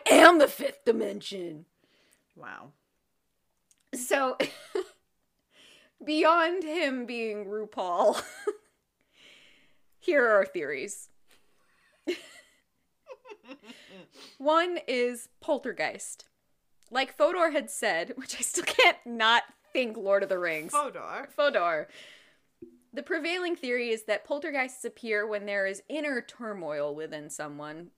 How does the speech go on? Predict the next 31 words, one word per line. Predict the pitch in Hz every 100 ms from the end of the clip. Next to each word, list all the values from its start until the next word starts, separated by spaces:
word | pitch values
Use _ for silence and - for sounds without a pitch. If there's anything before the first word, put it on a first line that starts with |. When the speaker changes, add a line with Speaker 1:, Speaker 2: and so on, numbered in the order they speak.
| _
Speaker 1:
like | 180 -
extreme | - - - 240 220
conflict, | - 160 151 156 143 - - _ - _
specifically | - - 294 330 330 320 240 233
the | 202
horrible | 220 - 311 277 269 180
turmoil | - 185 170 165 170
that | 185 -
comes | - 156 160
with | 180 -
puberty. | - 170 151 151 143 - _ _ _ _ - - - - - - -
<laughs> | - 508 539 - 554 - 480 440 - - - - _ _ _ 294
Speaker 2:
Oh, | 277 226 180
wow. | 170 160 160 - _ -
Speaker 1:
This | 302 392
is | 381 -
evidenced | 262 208 311 294
with | 240 214
other | 233 294
poltergeist | 226 180 185 175 165 -
cases | 175 160 185 -
like | 185 165 -
Amityville | 175 175 165 160 147
Horror. | 269 226 170 320 - _ _ _
The | -
older | 185 190 185
kids | 220 175
were | 170 -
entering | 165 180 - 175 175
into | 220 254 175
puberty, | - 160 143 147 214